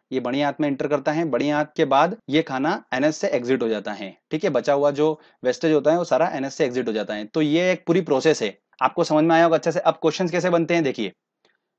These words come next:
क्वेश्चंस ये बनते हैं कि लार में कौन सा एंजाइम होता है, तो टॉयलिन एंजाइम होता है। बहुत छोटे छोटे क्वेश्चन बनते हैं।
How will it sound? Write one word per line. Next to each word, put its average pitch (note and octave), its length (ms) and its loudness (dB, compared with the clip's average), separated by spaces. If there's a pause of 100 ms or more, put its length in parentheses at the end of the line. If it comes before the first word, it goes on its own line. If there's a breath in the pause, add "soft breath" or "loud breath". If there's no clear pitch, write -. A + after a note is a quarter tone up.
(140)
क्वेश्चंस F3+ 300 2
ये G3 60 4
बनते F3+ 240 0
हैं F3+ 140 0
कि F#3 160 0
लार D3+ 280 6
में E3+ 160 2
कौन D#3+ 180 0
सा E3 100 -2
एंजाइम D#3 280 2
होता D3+ 180 0
है, D3+ 60 0
तो D3+ 60 -2
टॉयलिन B2+ 340 2
एंजाइम C3 300 -2
होता A#2+ 180 -4
है। G#2+ 100 -10
बहुत D3+ 240 2
छोटे G3 120 0
छोटे G3 80 2
क्वेश्चन D3 260 0
बनते G2+ 200 -6
हैं। G2 80 -10